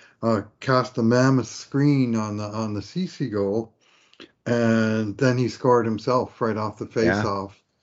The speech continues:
Speaker 1: and he had five shots on net, uh, uh, a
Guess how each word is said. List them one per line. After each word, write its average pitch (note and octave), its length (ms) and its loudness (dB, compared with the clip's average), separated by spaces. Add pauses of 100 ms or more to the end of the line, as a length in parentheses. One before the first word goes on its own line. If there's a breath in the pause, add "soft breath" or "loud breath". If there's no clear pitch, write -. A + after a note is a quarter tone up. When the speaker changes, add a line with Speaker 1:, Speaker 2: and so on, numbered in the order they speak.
(220)
Speaker 1:
and A2 160 0
he G#2 60 0
had G#2+ 280 -2
five C3 380 2
shots A#2+ 380 -6
on F#2+ 200 -6
net, G#2+ 280 -6 (240)
uh, F#2+ 260 -6 (1080 soft breath)
uh, A2+ 360 -8
a - 20 -20